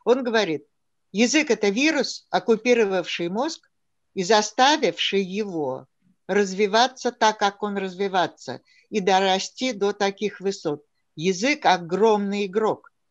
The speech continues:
на этом поле». Поэтому так важно, это я подыгрываю сразу вам обоим, э, э, поэтому так важно, что человек читает.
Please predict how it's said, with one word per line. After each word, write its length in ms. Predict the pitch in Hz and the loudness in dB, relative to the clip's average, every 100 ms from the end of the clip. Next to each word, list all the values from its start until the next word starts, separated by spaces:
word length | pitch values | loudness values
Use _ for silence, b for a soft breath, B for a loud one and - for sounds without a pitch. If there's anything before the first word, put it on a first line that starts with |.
| _ _ _ - | _ _ _ -2
на 160 | 180 | 0
этом 260 | 165 160 147 | 0 -2 -8
поле». 400 | - 139 127 139 _ _ _ _ _ - | -10 -12 -12 -18 _ _ _ _ _ 2
Поэтому 600 | 220 262 349 220 190 170 | 4 6 2 0 -4 0
так 280 | 190 190 196 | 0 0 0
важно, 320 | 208 214 190 | 0 2 -2
это 180 | 175 180 | -4 0
я 160 | 190 | 0
подыгрываю 680 | 190 196 196 220 196 175 170 | 2 2 2 2 0 0 -4
сразу 360 | 175 175 175 175 | -2 -2 -2 -2
вам 240 | 180 170 | -2 0
обоим, 420 | 175 160 131 262 _ B B B | -4 -4 -12 -14 _ B B B
э, 200 | 165 175 | -2 -2
э, 380 | - 180 175 170 170 135 156 | 0 2 2 2 -2 -12 0
поэтому 520 | 208 226 262 262 240 | 4 4 4 2 -2
так 260 | 233 226 220 | 2 2 2
важно, 720 | 214 220 214 202 202 202 196 | 2 2 2 -2 -6 -4 -4
что 380 | 196 - - 226 | -6 -4 2 2
человек 420 | 190 190 190 190 | 2 0 -2 -2
читает. 600 | 190 - 196 208 156 123 | -6 -10 -4 -4 -2 -6